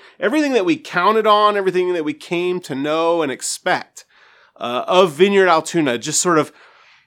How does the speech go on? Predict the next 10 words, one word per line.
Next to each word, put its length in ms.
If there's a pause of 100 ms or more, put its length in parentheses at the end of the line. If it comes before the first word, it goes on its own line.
(240)
up 160
in 120
smoke, 460
right? 240
As 220
we, 180
it, 280
it 40
was 220
disassembled 1120